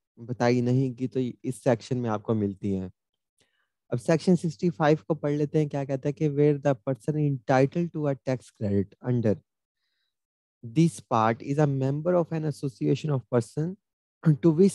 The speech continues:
subsection one of section ninety-two apply, the following shall apply।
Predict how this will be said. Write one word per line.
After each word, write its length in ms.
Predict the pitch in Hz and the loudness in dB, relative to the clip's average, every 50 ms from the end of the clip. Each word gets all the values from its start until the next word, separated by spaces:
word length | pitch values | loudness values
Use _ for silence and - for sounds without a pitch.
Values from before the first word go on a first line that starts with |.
| - - | 2 -2
subsection 600 | 185 - - 185 175 - - - 180 165 160 143 | -2 0 0 -2 -2 -2 -2 -4 -4 -4 -4 -4
one 180 | 135 139 151 160 185 - _ - | -6 -6 -6 -8 -10 -14 _ -4
of 100 | 135 131 | -4 -4
section 460 | - - 151 139 135 - - 156 143 135 | 0 0 0 0 2 2 0 0 0 0
ninety-two 600 | 131 131 139 135 131 135 120 - 143 139 135 - | -2 -4 -4 -4 -6 -6 -6 -2 0 0 0 0
apply, 340 | - 120 107 101 98 101 | -2 -6 -6 -4 -4 -4
the 160 | 98 123 123 120 | -2 0 -2 -2
following 460 | - - 135 131 127 135 143 147 143 | -2 -2 -2 -2 0 -2 -2 -4 -6
shall 300 | - - 123 110 110 101 | -4 -2 0 0 0 -2
apply। 360 | - - 98 92 90 87 | -2 -4 -6 -6 -6 -6